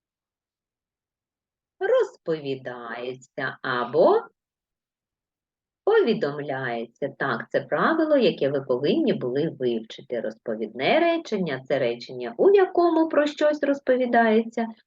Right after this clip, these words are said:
або повідомляється, і в кінці такого речення ставиться крапка.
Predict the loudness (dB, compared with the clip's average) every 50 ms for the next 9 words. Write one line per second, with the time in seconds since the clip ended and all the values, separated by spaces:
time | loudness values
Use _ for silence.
0 | _ _ -2 -2 2 4 4 4 4 4 2 2 2 0 -4 -4 -6 -4 -4 -2
1 | -2 -2 0 -2 -2 -4 -4 -4 -4 -4 -6 -8 -8 -8 -8 0 4 6 6 6
2 | 6 0 0 2 4 4 6 6 6 6 6 4 2 -2 -6 -6 -4 -6 -6 -6
3 | -2 0 0 2 2 2 0 0 -4 -8 -10 -10 -10 -14 -14 -12 -10 -10 -10 -10
4 | -14 _ _ -20 -20